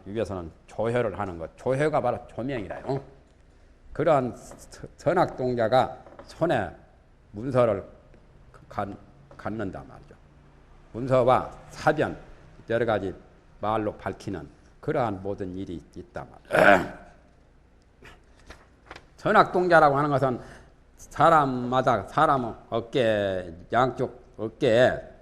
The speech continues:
선악동자가 있어가지고 선동자, 악동자. 선, 그러니까 동자란 말은 동자 신이라요. 선신, 악신인데 선동자 신은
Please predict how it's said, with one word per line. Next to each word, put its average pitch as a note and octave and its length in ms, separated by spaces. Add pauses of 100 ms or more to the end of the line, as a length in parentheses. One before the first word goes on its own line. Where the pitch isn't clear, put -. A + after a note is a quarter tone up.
(200)
선악동자가 B2 880 (340)
있어가지고 F2+ 580 (1040)
선동자, D3+ 760
악동자. F2 580 (960)
선, D3+ 480
그러니까 C#3 440
동자란 D#3+ 480
말은 C3+ 300
동자 D3+ 380
신이라요. D#3 1080 (600)
선신, E3+ 800
악신인데 D3+ 800 (1120)
선동자 F3 640
신은 C#3 800